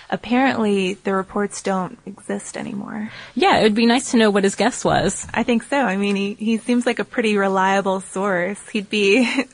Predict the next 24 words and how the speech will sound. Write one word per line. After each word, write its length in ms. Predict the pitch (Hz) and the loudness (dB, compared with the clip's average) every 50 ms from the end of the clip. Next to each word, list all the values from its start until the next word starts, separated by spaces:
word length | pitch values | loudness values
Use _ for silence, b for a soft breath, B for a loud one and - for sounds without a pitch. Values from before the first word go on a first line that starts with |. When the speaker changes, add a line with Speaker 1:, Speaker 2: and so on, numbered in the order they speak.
| _ _ | _ _
Speaker 1:
<laughs> 220 | - - - _ _ | -20 -20 -20 _ _
as 140 | 233 202 196 | -4 -2 2
good 180 | - 240 240 | 2 4 4
as 140 | 247 226 196 | 4 4 4
anything 340 | 208 208 208 208 202 190 185 | 2 2 2 0 0 -2 -2
we 140 | 180 185 185 | -2 -2 -2
have 280 | 196 185 185 190 185 - | -2 -2 -2 -2 -4 -4
for 100 | 185 175 | -4 -4
the 100 | 170 170 | -2 -2
Ripper 320 | 180 180 180 - 175 170 | -2 -4 -2 -4 -4 -4
murders. 440 | 180 185 190 196 190 196 202 208 - - - - _ _ _ _ _ - | -4 -6 -6 -6 -6 -6 -8 -8 -10 -12 -20 -20 _ _ _ _ _ -4
Speaker 2:
Definitely. 640 | - 175 175 - - 165 - - 165 165 165 185 185 - _ _ B B B B B B B B B B B B B B _ _ | -4 -4 -2 -2 -6 -4 -2 0 0 0 0 0 -4 -6 _ _ B B B B B B B B B B B B B B _ _
But 120 | 294 294 | -2 2
he 120 | 285 339 | 2 2
believed 380 | 294 330 294 262 269 302 311 254 | 2 2 2 2 2 2 2 0
that 140 | 220 196 - | -4 -2 -2
this 180 | 226 220 - | -2 0 2
method, 600 | 220 202 214 247 - - 165 165 156 165 170 - | 4 4 4 2 2 2 2 2 2 0 -4 -8
when 280 | - 185 190 190 185 185 | -6 -2 0 2 2 2
used 220 | 185 190 190 - | 2 2 0 0
in 60 | 180 175 | -4 -4
solving 340 | - 180 170 165 165 160 | 0 0 0 0 0 -4
crimes, 400 | - - 185 170 165 160 165 - | -2 0 0 0 0 0 0 0
was 340 | 175 170 156 165 175 - - | 0 2 2 0 -2 -4 -8